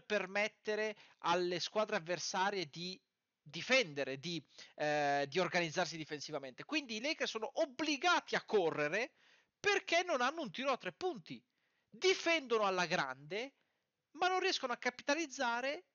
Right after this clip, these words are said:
col tiro a tre punti. Questo è il grosso problema dei Lakers, e questo problema non è un problema caratteriale, è un problema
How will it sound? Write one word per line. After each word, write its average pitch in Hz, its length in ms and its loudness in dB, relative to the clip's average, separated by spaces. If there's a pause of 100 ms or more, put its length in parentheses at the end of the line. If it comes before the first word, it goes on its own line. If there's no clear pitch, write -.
(200)
col 349 180 0
tiro 262 200 0
a 277 40 2
tre 269 140 -8
punti. 185 560 -16 (1300)
Questo - 300 -2
è 220 40 4
il 196 80 -2
grosso 196 400 -2
problema 175 300 -2
dei 151 160 -2
Lakers, 131 540 -6
e 339 180 -2
questo 247 340 -4
problema 156 600 -2
non 190 180 -6
è 392 80 2
un 220 160 -2
problema 180 760 -2 (640)
caratteriale, 185 760 2
è - 20 0
un 170 80 -8
problema 285 440 -2